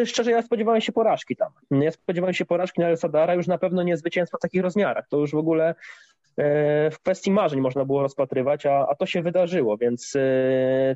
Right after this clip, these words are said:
ja bardzo doceniam to zwycięstwo, tym bardziej, że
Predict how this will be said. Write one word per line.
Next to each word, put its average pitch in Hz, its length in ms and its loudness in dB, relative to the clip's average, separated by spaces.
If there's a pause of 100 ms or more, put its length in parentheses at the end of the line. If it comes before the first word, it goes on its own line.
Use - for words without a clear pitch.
(160)
ja 175 220 2
bardzo 170 340 0
doceniam 143 360 0
to 143 100 -2
zwycięstwo, 139 480 -4
tym 170 140 -4
bardziej, 160 300 0
że 165 180 2